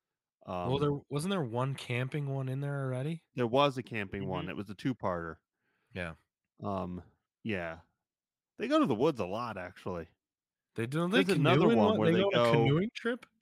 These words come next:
Speaker 2: they go, um,
Speaker 3: Oh, really?
Speaker 2: they go mountain climbing. Very good episode.
Speaker 1: Mm.
Speaker 3: This
Speaker 1: Yeah.
Speaker 3: was great. Like, just,
Speaker 1: Yeah.
Speaker 3: just, like, the focus on Gorpley's eight minutes are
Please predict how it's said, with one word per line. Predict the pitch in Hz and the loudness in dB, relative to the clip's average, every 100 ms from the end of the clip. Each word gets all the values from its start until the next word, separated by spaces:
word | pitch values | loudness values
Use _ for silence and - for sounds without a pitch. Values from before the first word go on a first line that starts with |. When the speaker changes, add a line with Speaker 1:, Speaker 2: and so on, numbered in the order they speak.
| _ | _
Speaker 2:
they | 139 127 | -6 -4
go, | 131 131 127 | 0 2 2
um, | 117 113 107 101 | 2 0 -4 -8
Speaker 3:
Oh, | 127 - 147 | -12 -12 -12
really? | 107 85 _ _ _ _ _ _ _ _ | -12 -14 _ _ _ _ _ _ _ _
Speaker 2:
they | 127 | -4
go | 127 | 0
mountain | 127 139 160 113 | 0 0 -2 -8
climbing. | - 101 95 90 87 _ - | -8 -8 -6 -10 -12 _ -6
Very | 107 101 | -4 -4
good | 98 | -6
episode. | 92 104 - 95 87 _ _ _ _ 107 | -8 -12 -10 -10 -10 _ _ _ _ -20
Speaker 1:
Mm. | 101 95 82 _ _ _ _ _ _ _ _ _ _ _ _ _ _ _ _ _ | -18 -18 -20 _ _ _ _ _ _ _ _ _ _ _ _ _ _ _ _ _
Speaker 3:
This | 123 | -6
Speaker 1:
Yeah. | 135 | -6
Speaker 3:
was | 113 | -6
great. | - 98 95 - _ | -8 -8 -8 -12 _
Like, | 160 151 | -8 -4
just, | 233 170 | -6 -2
Speaker 1:
Yeah. | |
Speaker 3:
just, | 233 - 226 | -2 0 -2
like, | 180 | -2
the | 170 | -4
focus | - 170 170 160 | -2 -2 -2 -4
on | 135 | -4
Gorpley's | 110 123 120 123 104 - - _ 170 | -4 -4 -4 -8 -8 -10 -18 _ -6
eight | 175 135 | -6 -6
minutes | 131 120 92 - - - _ - | -4 -4 -4 -12 -16 -18 _ -8
are | 135 123 113 104 | -4 -2 -2 -4